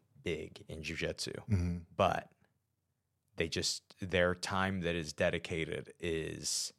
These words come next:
Speaker 1: ten hours a week they get to
Speaker 2: Yeah.
Speaker 1: dedicate to doing jiu-jitsu.
Speaker 2: Right.
Speaker 1: Um, what, m-, i-, i-, i-, in not even just physically, more what mentally should their focus be? How should they be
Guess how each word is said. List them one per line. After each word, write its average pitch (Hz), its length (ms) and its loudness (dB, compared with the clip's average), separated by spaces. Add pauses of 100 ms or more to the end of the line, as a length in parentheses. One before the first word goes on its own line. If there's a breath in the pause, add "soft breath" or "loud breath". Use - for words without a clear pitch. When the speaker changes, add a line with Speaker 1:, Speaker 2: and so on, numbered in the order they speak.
(1700)
Speaker 1:
ten 107 260 2
hours 85 340 2
a - 60 -4
week - 460 -10
they 85 120 0
get 78 180 -2
to - 100 -2
Speaker 2:
Yeah. 92 60 6
Speaker 1:
dedicate 80 520 2
to 82 260 -2 (120)
doing 80 300 -4
jiu-jitsu. 76 560 -6 (380 soft breath)
Speaker 2:
Right. 87 160 -6
Speaker 1:
Um, 78 360 2
what, 92 540 2 (220)
m-, 92 400 -2
i-, - 40 6
i-, 110 280 2
i-, 107 160 0
in 110 300 2 (120)
not 127 200 6
even 117 180 2
just 98 220 0
physically, 92 420 0
more 87 280 2
what 90 360 4
mentally 87 960 0 (580)
should 92 540 4
their 85 180 6
focus - 480 -4
be? 78 200 -6
How 90 240 2
should 82 340 -2
they 85 220 2
be 76 400 -8